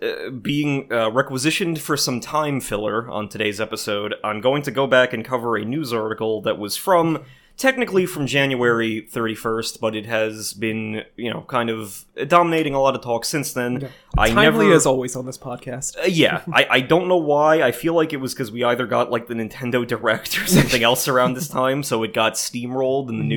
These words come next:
Speaker 1: news. Uh, but there was a huge new slate of D C stuff announced. Uh, this is obviously coming off of James Gunn being appointed, like, the, the Kevin,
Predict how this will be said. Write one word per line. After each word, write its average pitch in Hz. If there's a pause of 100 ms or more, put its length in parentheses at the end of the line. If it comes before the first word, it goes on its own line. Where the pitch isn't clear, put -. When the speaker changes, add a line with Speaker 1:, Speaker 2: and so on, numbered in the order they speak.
(120)
Speaker 1:
news. 170 (320)
Uh, 110
but 131
there 135
was 175
a 123
huge 147
new 135
slate 123
of 110
D 113
C 110
stuff -
announced. - (400)
Uh, 101
this 113
is 120
obviously 120
coming 117
off 113
of 110
James 117
Gunn 127
being 113
appointed, 113
like, 110
the, 110
the 107
Kevin, 110